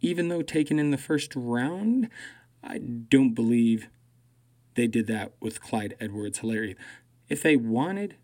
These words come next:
an all-purpose three-down back, there were other guys to go with.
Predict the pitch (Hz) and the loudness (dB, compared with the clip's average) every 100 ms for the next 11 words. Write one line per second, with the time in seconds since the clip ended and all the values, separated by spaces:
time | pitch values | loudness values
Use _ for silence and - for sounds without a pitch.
0 | _ _ _ - 107 - 113 139 151 - | _ _ _ -6 -6 -4 -2 0 -2 0
1 | 143 147 147 - - 139 135 127 117 123 | 0 2 -2 -2 2 2 2 0 -4 -6
2 | 131 139 135 139 156 165 175 170 156 _ | -2 0 0 -2 -8 -6 -4 -6 -10 _
3 | _ _ - 180 - - 143 180 180 147 | _ _ -10 -4 -4 -6 -10 -10 -10 -10